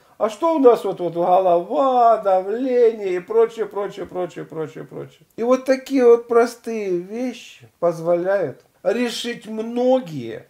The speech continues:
проблемы со здоровьем. Далее у меня к вам такая просьба. У кого есть, вернее, кто бы мне, э, под-, подсказал, или, может, у кого есть архивы, э, Вестник зож,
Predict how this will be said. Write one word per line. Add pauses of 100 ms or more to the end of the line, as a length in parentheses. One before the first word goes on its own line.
(140)
проблемы
со
здоровьем. (160)
Далее
у
меня
к
вам
такая
просьба.
У
кого
есть, (180)
вернее,
кто
бы
мне, (320)
э, (400)
под-,
подсказал,
или,
может,
у
кого
есть (120)
архивы, (580)
э, (320)
Вестник
зож,